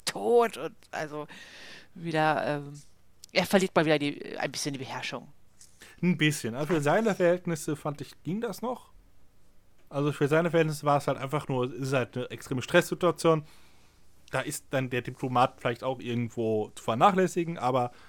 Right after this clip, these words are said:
Speaker 2: ähm, halt nur für seine Verhältnisse, weil er ist, wird da halt schon sehr deutlich.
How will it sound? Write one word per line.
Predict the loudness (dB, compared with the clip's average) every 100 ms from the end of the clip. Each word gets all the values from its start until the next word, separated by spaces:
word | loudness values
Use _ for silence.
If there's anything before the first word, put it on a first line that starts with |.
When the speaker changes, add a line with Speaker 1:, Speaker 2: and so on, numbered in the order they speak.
| -20 -20 -20 -6
Speaker 2:
ähm, | 0 4 4 2 -4 -2
halt | -2 0
nur | -4 -4
für | -6
seine | -8 -8
Verhältnisse, | -8 -12 -16 -14 -12
weil | -10 -10
er | -10
ist, | -10 -6
wird | 0 0
da |
halt | 0
schon | -4 -8
sehr | -8
deutlich. | -12 -14 -20 -20